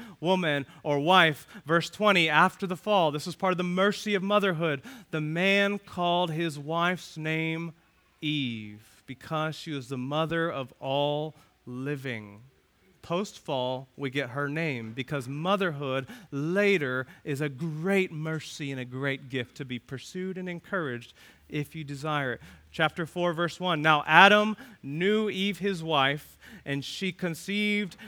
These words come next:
and bore Cain, saying, 'I have gotten a man with the help of the Lord.'" Or a man child. See, Eve recognizes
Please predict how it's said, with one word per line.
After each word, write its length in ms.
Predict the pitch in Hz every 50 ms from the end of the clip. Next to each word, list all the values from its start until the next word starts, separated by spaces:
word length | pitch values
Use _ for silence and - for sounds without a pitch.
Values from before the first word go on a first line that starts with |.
| 185
and 220 | - 151 151 151 139
bore 280 | 156 170 180 180 180
Cain, 600 | 175 - - - 196 185 170 156 143 131 127 123
saying, 560 | 120 - - 165 160 160 160 160 165 165 170 165 226 - - -
'I 140 | 139 139 143
have 200 | 143 131 131 -
gotten 420 | 165 175 190 202 - - 214 214
a 80 | 208 185
man 640 | 165 170 175 180 175 170 147 135 123 123 131 131 - - - -
with 200 | 139 143 139 -
the 80 | 135
help 500 | 120 113 - 127 160 147 131 117 - - - _ _ _ _ _ -
of 160 | - 123 120
the 100 | 135 131
Lord.'" 680 | 127 127 131 127 117 110 104 98 95 95 95 98 110 113 _ _ _ _ _ _ _ _ _ _ _ _ _ _ _ _ _ _ _ _ _ _
Or 160 | - 120 117 120
a 60 | 117
man 340 | 120 131 131 131 131 127 123
child. 580 | - - - 135 131 123 120 113 107 107 107
See, 240 | - - 151 143 139 -
Eve 340 | 170 170 190 202 190 156 143
recognizes 1000 | 151 175 196 - - 196 147 143 127 113 113 113 110 113 120 120 123 117 -